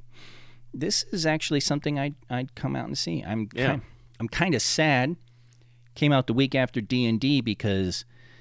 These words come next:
Speaker 1: uh, D and D, you know, had a soft, a kinda soft opening.
Speaker 2: Mm-hmm.
Speaker 1: Um, and I was like, "Well, eh, you know, it's just like the season. It's just," and then no, Mario comes out and boom, just
Speaker 2: Steamrolled over it.
Speaker 1: smashes records and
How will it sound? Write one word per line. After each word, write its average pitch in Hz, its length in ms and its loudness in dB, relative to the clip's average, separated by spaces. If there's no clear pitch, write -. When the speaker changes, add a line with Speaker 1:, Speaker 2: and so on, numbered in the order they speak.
Speaker 1:
uh, 113 240 2
D 151 340 4
and 131 160 4
D, 147 560 4
you 127 160 2
know, 110 240 2
had 110 220 -2
a 95 320 -2
soft, 123 680 0
a 120 60 -6
kinda 120 320 -2
soft 113 420 -2
opening. 98 640 0
Speaker 2:
Mm-hmm. 95 420 -10
Speaker 1:
Um, 95 800 -2
and 104 100 -2
I 101 40 0
was 98 120 -2
like, 175 160 -6
"Well, 320 300 4
eh, 233 160 0
you 156 200 2
know, 120 120 2
it's 123 180 -2
just 110 300 -2
like 87 220 -4
the 73 100 -8
season. 69 600 -6
It's 87 160 -8
just," 87 240 -4
and 120 160 2
then 117 180 4
no, 92 220 2
Mario 117 420 2
comes 113 300 0
out 107 180 0
and 87 260 -4
boom, 117 1000 8
just 113 420 0
Speaker 2:
Steamrolled - 440 -2
over 123 400 6
it. 131 40 4
Speaker 1:
smashes 131 760 4
records 123 1000 0
and 117 320 0